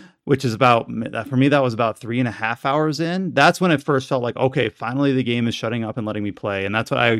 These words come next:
put about ninety minutes past that point this morning. And that's when I finally said, "Okay, if the game had gotten to this point two hours ago, I think I would have been a lot more luke-, well, a lot more warm on just the opening hours of this game."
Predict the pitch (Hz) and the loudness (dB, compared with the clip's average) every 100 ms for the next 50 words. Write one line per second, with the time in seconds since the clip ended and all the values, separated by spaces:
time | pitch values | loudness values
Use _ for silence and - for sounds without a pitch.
0 | 98 - 143 120 117 - _ _ _ - | -2 0 2 4 2 0 _ _ _ -2
1 | 135 160 160 147 131 131 143 127 - 117 | 2 6 6 6 4 0 0 0 0 -4
2 | - 113 107 104 _ _ - _ _ _ | -4 -4 -4 -6 _ _ -20 _ _ _
3 | _ - 127 131 117 107 107 - 117 139 | _ -4 -2 2 2 2 -2 -2 2 2
4 | 143 127 127 131 120 135 131 139 127 107 | 2 0 0 -4 -2 0 2 2 2 0
5 | 107 165 185 226 175 143 147 120 117 - | 0 0 0 2 2 2 2 -2 -4 -4
6 | 131 110 - _ _ - 185 165 139 123 | -2 -2 -6 _ _ -4 0 4 4 2
7 | 104 101 104 104 104 131 117 110 110 95 | 0 -4 -2 0 0 0 0 0 -2 -4
8 | - _ _ - 127 113 117 117 110 107 | -10 _ _ -4 -2 0 -2 -2 -4 -4
9 | 113 - 123 104 - 131 127 120 110 98 | -6 -8 -6 -4 0 0 0 0 -4 -4
10 | _ - 120 117 113 - 110 104 101 101 | _ -4 -2 0 -2 -4 -4 -2 -4 -6
11 | - - 123 131 113 110 110 101 95 95 | -10 -12 -8 -6 -6 -6 -6 -8 -8 -12
12 | 90 95 - 98 95 | -12 -14 -12 -10 -10